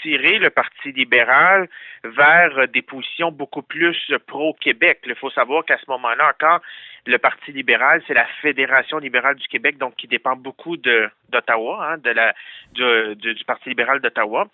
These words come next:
Et, euh, au, à l'autre côté, on a l'Union nationale, Daniel Johnson, qui, quelques mois avant la campagne électorale, euh, lance son livre Égalité ou indépendance,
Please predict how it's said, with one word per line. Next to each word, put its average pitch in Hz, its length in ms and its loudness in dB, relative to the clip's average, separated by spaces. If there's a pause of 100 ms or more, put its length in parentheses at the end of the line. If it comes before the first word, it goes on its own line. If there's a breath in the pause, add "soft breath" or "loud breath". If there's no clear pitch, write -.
(680 loud breath)
Et, 175 400 4
euh, 131 300 6 (260)
au, 156 240 6
à 139 140 6
l'autre 170 220 4
côté, - 360 -6
on 160 180 -2
a 147 60 2
l'Union 143 340 -6
nationale, 147 640 2
Daniel 139 340 0
Johnson, 139 540 -6
qui, - 220 -16
quelques 131 840 0 (120)
mois 156 340 2
avant 135 340 4
la 135 100 4
campagne 135 460 0
électorale, 127 760 2 (520 loud breath)
euh, 120 160 6
lance 151 280 2 (100)
son 135 160 -4
livre 139 420 -4
Égalité 123 580 0
ou 139 160 -4
indépendance, 127 800 0